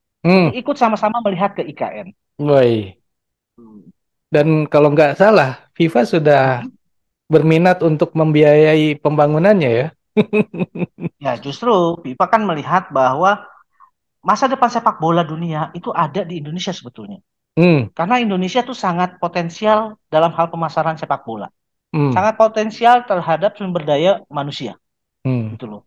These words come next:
Speaker 2: Makanya kemudian ada pergeseran yang, eh, apa, eh, kemudian fifa juga menjadi begitu concern dengan perkembangan sepak bola di,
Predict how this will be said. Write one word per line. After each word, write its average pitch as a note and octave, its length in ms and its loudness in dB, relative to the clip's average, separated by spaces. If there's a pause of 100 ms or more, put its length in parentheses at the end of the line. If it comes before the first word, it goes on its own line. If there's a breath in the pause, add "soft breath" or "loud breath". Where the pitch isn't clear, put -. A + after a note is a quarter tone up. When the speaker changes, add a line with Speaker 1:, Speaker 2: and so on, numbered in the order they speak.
(580)
Speaker 2:
Makanya E3 640 0 (160)
kemudian A3 400 -2
ada G3 320 2
pergeseran D#3 880 0 (160)
yang, D3+ 320 -8
eh, D#3 400 -2
apa, A3 240 4
eh, D3+ 280 0 (120)
kemudian D#3 400 -2
fifa E3+ 240 0
juga D3+ 240 -4
menjadi C#3+ 640 -4 (160)
begitu D3+ 480 -8
concern F3+ 480 0
dengan C#3+ 320 -10
perkembangan C#3 400 -8
sepak C#3+ 320 -10
bola C3+ 400 -4
di, C3+ 320 -14